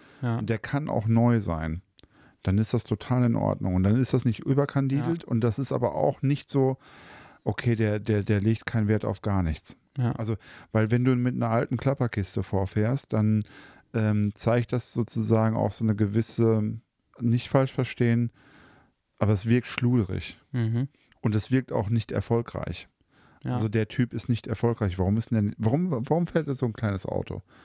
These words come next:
Speaker 2: Oder so ein al-, so eine alte Karre? Hat er kein Geld? Warum hat denn der kein Geld? Macht er keine gute Arbeit?
Speaker 1: Ja.
Speaker 2: Ja?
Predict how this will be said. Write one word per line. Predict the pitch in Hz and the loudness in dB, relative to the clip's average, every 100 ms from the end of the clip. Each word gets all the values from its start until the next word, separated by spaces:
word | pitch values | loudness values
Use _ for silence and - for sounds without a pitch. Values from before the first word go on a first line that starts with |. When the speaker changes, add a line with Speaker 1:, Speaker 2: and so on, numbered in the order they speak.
| - - | -8 0
Speaker 2:
Oder | 107 | 0
so | 104 | 2
ein | 107 | -2
al-, | 110 131 123 | -2 -2 0
so | 120 | 0
eine | 110 | 2
alte | - 104 110 | 2 2 0
Karre? | - 107 98 - - - | -2 -6 -6 -10 -20 -6
Hat | - | 0
er | 104 | 0
kein | 104 92 | 2 0
Geld? | 101 147 | 2 0
Warum | 117 107 | 0 0
hat | 139 | 0
denn | 147 | 0
der | 127 | 0
kein | 123 127 | 0 0
Geld? | 131 95 | 0 0
Macht | 95 | -2
er | 107 | -2
keine | 107 101 | -2 0
gute | 98 90 | 0 -2
Arbeit? | 50 - 120 202 - _ _ _ _ - | -2 -2 -2 -2 -6 _ _ _ _ -8
Speaker 1:
Ja. | 127 120 | -4 -4
Speaker 2:
Ja? | 110 | -6